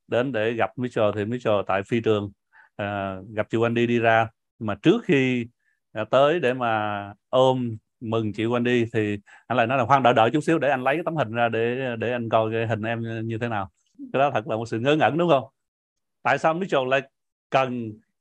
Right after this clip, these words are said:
cái bức ảnh của chị Wendy trong khi Mitchell lại có một cái người thật? Và đó là lý do vì sao trên thiên đàng sẽ không có cưới gả,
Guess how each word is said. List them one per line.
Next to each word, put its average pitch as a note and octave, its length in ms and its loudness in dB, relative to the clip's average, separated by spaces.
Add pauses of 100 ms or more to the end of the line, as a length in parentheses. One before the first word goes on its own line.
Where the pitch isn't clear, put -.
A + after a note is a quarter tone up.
(160)
cái F3+ 100 -4
bức G#3 120 0
ảnh B2+ 180 0
của G3+ 80 -2
chị F3 80 4
Wendy C#3 300 4
trong C3+ 140 0
khi C3+ 420 2 (680)
Mitchell C3 360 0
lại A2 160 4
có C#3 440 2 (300)
một G#2+ 180 -8
cái D3+ 80 -6
người B2 180 -2
thật? G#2+ 200 0 (840)
Và A2+ 120 0
đó C#3 280 6
là G3 140 2
lý D3+ 200 -2
do D3+ 180 4
vì B2 160 0
sao C3 220 2
trên B2+ 200 -6
thiên C3 200 -4
đàng A2 340 2
sẽ A#2+ 220 -4
không C3+ 360 -2
có C#3+ 180 -2
cưới F#3+ 200 4
gả, A#2 300 4